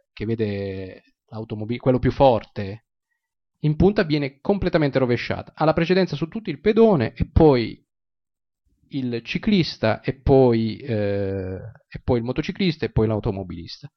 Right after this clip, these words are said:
Esattamente il contrario. Semplicemente tenendo bassa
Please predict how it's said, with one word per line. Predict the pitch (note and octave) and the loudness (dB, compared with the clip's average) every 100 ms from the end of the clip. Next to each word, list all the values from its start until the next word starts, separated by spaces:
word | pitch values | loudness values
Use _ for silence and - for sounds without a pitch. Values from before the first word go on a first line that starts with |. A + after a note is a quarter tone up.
| _ _ _ | _ _ _
Esattamente | - C#3+ E3 D#3+ | -14 -8 -6 -4
il | A#2+ | -4
contrario. | - A2 A2 - A2+ - _ _ _ _ _ | -4 -6 -6 -10 -12 -16 _ _ _ _ _
Semplicemente | - G#3+ A3+ A#3 C4 B3 A#3+ A#3+ _ | -6 -6 -4 -4 -4 -4 -6 -8 _
tenendo | - A#3 G3 E3+ F#3 A3 | 0 2 2 0 0 -2
bassa | E3 G#2+ A#2+ - C#3 C#3 C#3+ | -4 -8 -8 -8 -6 -6 -8